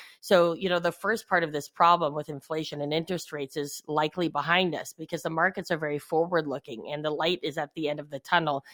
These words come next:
that there's gonna be a pause in interest rate increases likely in early twenty twenty-three, if not January. So markets look past that. So that's the positive, um, in terms of having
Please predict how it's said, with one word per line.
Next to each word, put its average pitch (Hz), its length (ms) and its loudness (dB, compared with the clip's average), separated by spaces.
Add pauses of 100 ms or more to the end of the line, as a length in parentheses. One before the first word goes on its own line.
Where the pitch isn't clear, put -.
(120)
that 156 120 -14
there's 160 220 0
gonna 165 160 0
be 151 120 -2
a 147 60 -2
pause 147 600 4
in 160 300 -4 (280)
interest 160 400 -4
rate 156 160 -2
increases 147 600 -4
likely 143 480 -4
in 147 160 -4
early 143 300 -4
twenty 143 400 -8
twenty-three, 139 840 -4
if 147 220 -4
not 135 240 -4
January. 147 680 -2 (320)
So 170 360 6 (100)
markets 190 500 4
look 170 220 -2
past 165 460 4
that. 101 260 -2 (280)
So - 140 -2
that's 190 300 6
the 226 100 0
positive, 160 720 2
um, 143 260 0
in 147 140 -2
terms 156 260 -2
of 151 120 -2
having 156 400 2